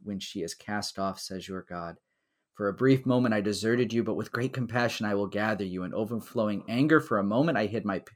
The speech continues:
face from you, but with everlasting love I will have compassion on you, says the Lord your Redeemer."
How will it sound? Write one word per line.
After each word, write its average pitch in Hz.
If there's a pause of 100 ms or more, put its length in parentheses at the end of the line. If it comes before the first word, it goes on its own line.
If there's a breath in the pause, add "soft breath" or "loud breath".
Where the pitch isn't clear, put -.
(100)
face 110
from 180
you, 202 (800 soft breath)
but 113
with 107
everlasting 123
love 113
I 107
will 101
have 95
compassion 107
on 85
you, 87
says 95
the 98
Lord 95
your 90
Redeemer." 85